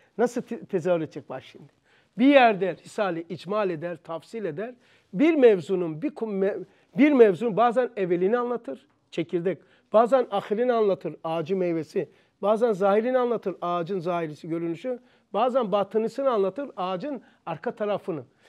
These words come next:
Yani Risale-i Nur, e, böyle iki nokta üst üste diye bir tanımlamaz, eylemde gösterir her şeyi. Ya evveli o mevzunun, muhabbetin evvelini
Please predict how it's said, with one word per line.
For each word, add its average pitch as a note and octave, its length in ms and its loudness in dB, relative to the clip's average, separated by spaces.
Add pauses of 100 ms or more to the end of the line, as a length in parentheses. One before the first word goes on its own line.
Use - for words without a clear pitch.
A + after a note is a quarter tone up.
(180)
Yani F3+ 360 -4
Risale-i G#3 680 -2
Nur, D4 200 -2 (480)
e, E3+ 480 -4
böyle G3+ 640 4
iki A#3 260 -2
nokta A3+ 260 2
üst - 180 -6
üste G3 300 -8
diye G3+ 200 -6
bir G3 60 -10
tanımlamaz, G#3+ 720 -4 (120)
eylemde G3 500 2
gösterir F#3 500 -4
her D#3+ 140 -6
şeyi. C#3 320 -12 (560)
Ya B3 480 6
evveli G#3+ 680 6 (140)
o G3+ 380 6
mevzunun, G3 680 2 (300)
muhabbetin A3+ 1000 6 (280)
evvelini G#3 800 4